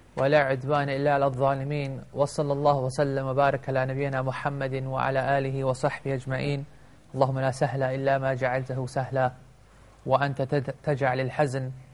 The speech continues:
إذا شئت سهلا. اللهم أعنا على ذكرك وشكرك وحسن عبادتك يا رب العالمين.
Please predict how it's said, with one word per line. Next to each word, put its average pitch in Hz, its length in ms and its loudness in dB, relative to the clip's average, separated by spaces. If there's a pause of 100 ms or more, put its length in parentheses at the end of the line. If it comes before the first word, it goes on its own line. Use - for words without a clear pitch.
(440)
إذا 135 200 2
شئت 127 220 -2
سهلا. 127 460 2 (720)
اللهم 135 420 4
أعنا 135 380 0
على 131 140 2
ذكرك 135 460 -4
وشكرك 127 720 -2
وحسن 131 460 -2
عبادتك 131 680 -4
يا 131 220 2
رب 127 200 -2
العالمين. 131 580 -2